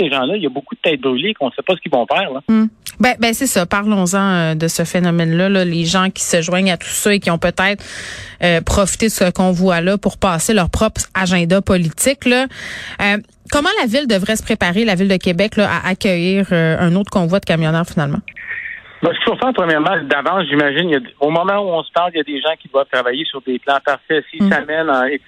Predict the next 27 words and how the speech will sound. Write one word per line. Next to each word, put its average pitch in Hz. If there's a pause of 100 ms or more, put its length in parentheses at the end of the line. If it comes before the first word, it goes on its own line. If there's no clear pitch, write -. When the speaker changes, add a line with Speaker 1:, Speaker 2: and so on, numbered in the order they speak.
Speaker 1:
nombre, 151
qu'est-ce 170
qu'on 147
fait ? 147
Vers 160
où 220
on -
les 147
canalise 151
et 143
vers 135
où -
ils 196
vont 139
faire 156
le 139
moins 156
de, -
Speaker 2:
Ouais. 175
Speaker 1:
euh, 50
Speaker 2:
Parce 214
que -
Speaker 1:
de 220
Speaker 2:
des 220
vannes 254
dans 226
le 214